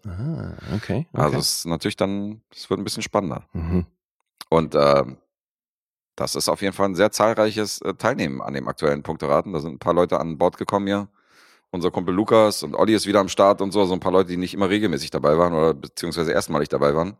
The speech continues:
Speaker 1: Mhm.
Speaker 2: dabei sind.
Speaker 1: Das heißt, rege Beteiligung jetzt im November, ja?
Speaker 2: Rege Beteiligung. Also danke nochmal, dass da so viele, äh, noch auf den Zug aufspringen und, äh, macht
Speaker 1: Ja,
Speaker 2: Spaß.
Speaker 1: ist cool.
Speaker 2: Sind wieder ein paar mehr geworden.
Speaker 1: Gibt ja auch was zu gewinnen.
Speaker 2: Ja, es gibt was zu gewinnen.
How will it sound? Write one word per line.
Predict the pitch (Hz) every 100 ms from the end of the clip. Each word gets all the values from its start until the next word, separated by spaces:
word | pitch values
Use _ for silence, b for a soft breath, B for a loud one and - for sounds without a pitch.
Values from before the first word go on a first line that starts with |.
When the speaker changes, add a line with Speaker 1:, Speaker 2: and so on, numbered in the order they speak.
| -
Speaker 1:
Mhm. | 104 101
Speaker 2:
dabei | 80 87
sind. | 90 113 _ _ _ _ _ _ b b
Speaker 1:
Das | 95 95
heißt, | 101 - - -
rege | 107 107
Beteiligung | 92 120 117 110
jetzt | 110 98
im | 104
November, | 107 95 85 73
ja? | -
Speaker 2:
Rege | 90 123
Beteiligung. | 135 175 160 117 80
Also | 76 73
danke | 82 87 104
nochmal, | 104 104
dass | 101
da | 107
so | 98
viele, | - 107 107 101 95 101 104 113
äh, | _ -
noch | 92
auf | 92
den | 95
Zug | - 104
aufspringen | 69 - 92 101
und, | 85 80
äh, | 90 92 95 -
macht | - -
Speaker 1:
Ja, |
Speaker 2:
Spaß. | - 92
Speaker 1:
ist | -
cool. |
Speaker 2:
Sind | 170
wieder | 113
ein | 101
paar | 104
mehr | 101
geworden. | 76 69 69 _ _ _ _ -
Speaker 1:
Gibt | 107 - 160
ja | -
auch | 131
was | 160
zu | - 190
gewinnen. | 185 123 87 _ _ -
Speaker 2:
Ja, | -
es | -
gibt | - -
was | 87
zu | 127
gewinnen. | 127 67